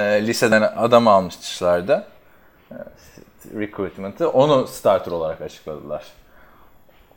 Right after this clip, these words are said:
O da bi-, bayağı uzun süre sonra işte Matt Barkley'den beri ilk defa liseden direkt gelip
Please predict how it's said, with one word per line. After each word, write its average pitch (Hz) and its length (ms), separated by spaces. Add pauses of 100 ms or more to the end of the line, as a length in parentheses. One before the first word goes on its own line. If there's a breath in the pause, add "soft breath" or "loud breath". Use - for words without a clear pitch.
(120)
O 117 200
da 127 360
bi-, 113 300
bayağı 101 500
uzun 110 300
süre 92 320
sonra 85 300
işte - 160
Matt 92 300
Barkley'den 87 560
beri 95 160
ilk - 280
defa 113 400 (540 soft breath)
liseden 92 480
direkt 92 320
gelip 90 260